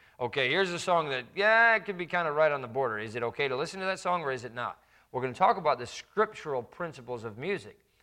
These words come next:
So whether it's a spiritual song or not, it still needs to fit in with the scriptural principles of music. So those are the things that we're gonna be going through. Um, I, I wanna make sure you know at the beginning of this that, that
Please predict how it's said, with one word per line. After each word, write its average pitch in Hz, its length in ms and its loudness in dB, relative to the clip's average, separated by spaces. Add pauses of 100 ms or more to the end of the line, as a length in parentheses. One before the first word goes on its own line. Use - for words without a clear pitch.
(140)
So 196 160 4
whether 185 440 8
it's 165 200 0
a 143 260 2 (140)
spiritual 180 800 2
song 175 560 4
or 127 160 2
not, 151 420 2
it 139 80 -4
still 202 300 2
needs 156 240 -4
to 139 80 -8
fit 147 340 -4
in 165 300 -4
with 160 320 0
the 123 80 -12
scriptural 131 500 -8
principles 110 640 -6
of 92 80 -14
music. 98 340 -16 (640)
So 156 380 4 (840)
those 165 280 8
are 180 60 0
the 151 100 -2
things 151 280 -2
that 143 100 0
we're 135 80 -2
gonna 131 140 -6
be 127 80 -2
going 120 260 -4
through. 113 320 -6 (460)
Um, 110 420 4 (300)
I, 120 340 2
I 131 60 6
wanna 175 180 4
make 151 140 0
sure 160 180 -4
you 131 160 -6
know 131 320 4
at 113 80 2
the 107 60 -10
beginning 117 500 0
of 92 160 -10
this 95 280 -12
that, 110 340 -6
that 110 260 -4